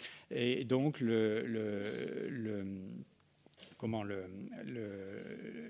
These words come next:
l'étude préalable à la restauration de ce groupe, euh, qui s'était étendue sur plusieurs années,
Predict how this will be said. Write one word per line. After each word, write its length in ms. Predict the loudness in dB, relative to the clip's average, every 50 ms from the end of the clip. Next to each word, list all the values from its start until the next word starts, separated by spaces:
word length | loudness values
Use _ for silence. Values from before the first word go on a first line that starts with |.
| -8 -2
l'étude 380 | 4 4 6 6 6 4 6
préalable 480 | 10 12 12 12 12 12 12 12 12 10
à 60 | 10
la 100 | 10 8
restauration 540 | 8 6 6 6 6 6 6 6 6 6 6
de 100 | 6 4
ce 140 | 4 2 2
groupe, 320 | 6 8 8 8 8 6 -4 -12 -12 -12 -12 -6 0 2
euh, 300 | 4 6 8 6 6 4 2 -2
qui 100 | -4 -4
s'était 240 | -2 0 2 2 4
étendue 260 | 4 4 4 2 2
sur 160 | 2 0 0 0
plusieurs 380 | 0 4 6 8 8 8 8 6
années, 320 | 6 8 8 6 6 4